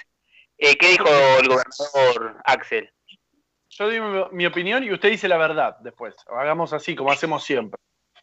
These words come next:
Speaker 2: Eh,
Speaker 1: <laughs> Dale, dale.
Speaker 2: creo que si vuelven las clases presenciales así tal cual estamos, eh,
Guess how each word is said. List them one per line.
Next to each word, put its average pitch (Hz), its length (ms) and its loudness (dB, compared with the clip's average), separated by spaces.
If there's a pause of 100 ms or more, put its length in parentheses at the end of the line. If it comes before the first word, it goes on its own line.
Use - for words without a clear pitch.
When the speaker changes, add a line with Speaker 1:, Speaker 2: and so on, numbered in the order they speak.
(360)
Speaker 2:
Eh, 131 400 2
Speaker 1:
<laughs> - 80 -20
Dale, 139 160 8 (360)
dale. 117 160 -6 (400)
Speaker 2:
creo - 340 -6
que 208 160 -2
si - 140 -10
vuelven 233 400 2
las 196 140 -2
clases 208 380 -2
presenciales 151 720 -6 (120)
así 165 560 -2
tal 196 200 0
cual 165 220 -6
estamos, 180 480 -6 (1700)
eh, 143 180 -14